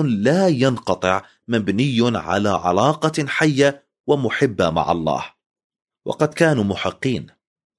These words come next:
أترون ذلك؟ فقد كانوا محقين. فقد كانت نظرتهم سليمة، فالصلاة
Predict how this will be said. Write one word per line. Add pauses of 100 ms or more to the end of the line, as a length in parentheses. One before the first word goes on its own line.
(260)
أترون
ذلك؟ (280)
فقد
كانوا (220)
محقين. (720)
فقد
كانت
نظرتهم
سليمة، (560)
فالصلاة